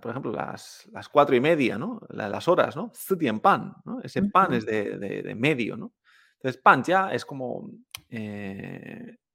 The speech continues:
Speaker 1: la mitad del precio, ¿no? Ah, ¿no? ¿Veis? Ojo, muy bien, ¿eh? Vale, ¿eh? Entonces, y no lo confundamos con, eh, mudarse de casa.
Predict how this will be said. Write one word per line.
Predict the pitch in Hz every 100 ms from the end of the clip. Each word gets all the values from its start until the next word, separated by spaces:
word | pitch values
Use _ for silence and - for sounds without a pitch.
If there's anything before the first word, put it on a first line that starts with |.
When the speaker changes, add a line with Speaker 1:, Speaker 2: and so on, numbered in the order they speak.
| _ _
Speaker 1:
la | - 104
mitad | 107 101 151 147
del | 104 -
precio, | 95 - _
¿no? | 156 190 156
Ah, | 117 98 98 104 _ _ _ _ _
¿no? | - _
¿Veis? | 190 190
Ojo, | - - -
muy | 120 123
bien, | 92 - 123
¿eh? | 233 _ - - - 277 262 - -
Vale, | - 208
¿eh? | 196 196
Entonces, | 135 165 -
y | 160 156 190 - - 165 143 - _ -
no | 135 135
lo | 151
confundamos | 151 143 143 143 165 -
con, | 131 117 110 104 98 95 90 -
eh, | 113 107 101 101 98 98 87 - _ -
mudarse | 131 117 127 139 -
de | 117 107
casa. | 185 190 - 101